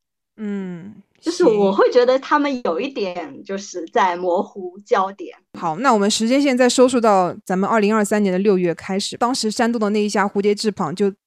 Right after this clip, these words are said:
Speaker 1: 可能和现在台湾的，咱们说的这个演艺圈的 Me Too 事件还扯上了一点关系。当然，台湾这个 Me Too 事件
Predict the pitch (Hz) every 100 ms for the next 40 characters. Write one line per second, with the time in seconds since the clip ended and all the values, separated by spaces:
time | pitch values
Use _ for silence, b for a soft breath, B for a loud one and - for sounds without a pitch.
0 | _ - 220 185 208 - 202 196 226 214
1 | 226 226 - 185 202 214 208 - 202 214
2 | 226 214 214 185 180 196 202 202 190 202
3 | 214 190 196 190 175 160 185 214 - 180
4 | 202 190 175 139 170 - 285 294 311 b
5 | - 190 240 285 269 240 262 247 240 208
6 | 196 180